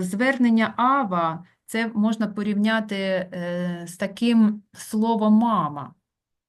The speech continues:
як ми звертаємося до нашої матусі в дитинстві, таке ніжне звернення.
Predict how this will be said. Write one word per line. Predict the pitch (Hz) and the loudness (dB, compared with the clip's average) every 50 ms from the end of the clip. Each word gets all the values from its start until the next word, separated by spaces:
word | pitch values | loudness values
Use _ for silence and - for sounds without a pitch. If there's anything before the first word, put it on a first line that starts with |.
| _ _ _ | _ _ _
як | - 196 214 208 | -8 -6 -4 -2
ми | 202 196 | -2 -4
звертаємося | 180 180 202 208 208 - 220 214 214 208 202 202 - 185 | -2 -2 -4 -4 -2 0 2 4 4 4 2 2 -2 -2
до | 180 190 | -2 0
нашої | 196 196 202 196 - 208 202 | 0 0 -2 -2 -2 -4 -2
матусі | 196 202 202 202 202 - 233 208 180 - 190 180 | -2 -2 -4 -4 -4 -4 -4 -2 -2 -4 -6 -8
в | 147 | -8
дитинстві, | - 147 147 - 156 143 147 143 - - - - | -8 -10 -10 -10 -10 -10 -10 -12 -14 -16 -16 -14
таке | - 196 - 190 247 233 | -12 -10 -6 -2 2 4
ніжне | 240 233 240 247 247 233 208 175 175 - 156 147 - - - - - - _ - | 4 6 6 6 6 6 4 2 0 -4 -6 -8 -10 -12 -16 -20 -20 -16 _ -8
звернення. | 160 156 160 170 160 147 143 - 143 143 147 - - | -6 -4 -2 -2 -2 -2 -2 -6 -10 -12 -12 -14 -16